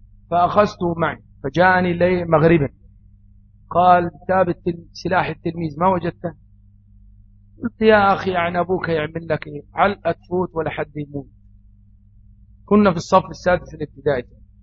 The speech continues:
قال لي كلمة لا زلت أحفظها إلى اليوم. قال: "مش المشكلة إنه إيه؟ يضربني، المشكلة إنه يديني إيه؟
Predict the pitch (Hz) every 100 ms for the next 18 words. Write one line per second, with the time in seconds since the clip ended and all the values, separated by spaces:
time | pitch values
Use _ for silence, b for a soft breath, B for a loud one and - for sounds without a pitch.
0 | - - _ _ - - - 196 226 233
1 | 233 226 233 220 196 180 220 202 - 214
2 | 214 190 185 180 208 208 151 - _ _
3 | _ _ _ _ _ _ _ _ 190 220
4 | 226 196 - 190 185 - 247 233 214 185
5 | 196 202 - _ _ - - - - -
6 | 165 165 214 220 185 170 170 165 - 247
7 | 240 202 180 - 208 196 190